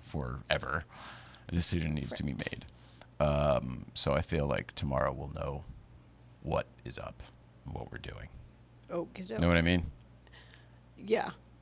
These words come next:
Speaker 2: I'm waiting to reset all the medical stuff I need to until we know more, 'cause
Speaker 1: Well, that's it. I wanna work around as much of that stuff as possible as well.
Speaker 2: I know.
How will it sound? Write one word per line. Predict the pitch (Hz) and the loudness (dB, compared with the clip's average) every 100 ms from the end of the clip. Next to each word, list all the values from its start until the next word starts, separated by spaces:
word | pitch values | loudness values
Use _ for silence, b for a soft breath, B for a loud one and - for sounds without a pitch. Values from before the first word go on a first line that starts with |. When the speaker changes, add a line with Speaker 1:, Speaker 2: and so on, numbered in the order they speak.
| - - - - | -20 -20 -12 4
Speaker 2:
I'm | 220 196 202 | 6 6 6
waiting | 202 208 202 202 196 | 8 10 10 10 10
to | 190 196 | 8 8
reset | 185 196 190 160 208 196 | 8 8 8 8 6 8
all | 85 190 185 | 8 8 8
the | 202 196 | 8 6
medical | 190 190 202 196 185 | 6 8 6 6 2
stuff | 180 180 214 208 175 | 2 2 6 4 6
I | 180 175 | 4 6
need | 180 185 185 | 6 6 8
to | 190 190 | 8 8
until | 180 - 185 190 | 6 4 2 4
we | 190 | 4
know | 190 196 196 | 6 8 8
more, | 190 185 180 175 - | 6 4 2 -4 -12
'cause | - - - - - B B B | -16 -16 -18 -20 -20 B B B
Speaker 1:
Well, | 139 | 12
that's | 165 - | 12 12
it. | 113 | 12
I | 110 | 12
wanna | 123 123 | 12 10
work | 117 123 104 | 12 12 12
around | 101 113 82 | 12 10 8
as | 76 | 2
much | 78 | 2
of | 76 | 2
that | 67 | 0
stuff | - 71 | 0 0
as | - | -2
possible | - - - - - | 2 0 2 -4 -4
as | - | 0
well. | 82 - - B B B B B B B - - | 2 2 2 B B B B B B B -12 0
Speaker 2:
I | 202 | 2
know. | 98 - | 2 0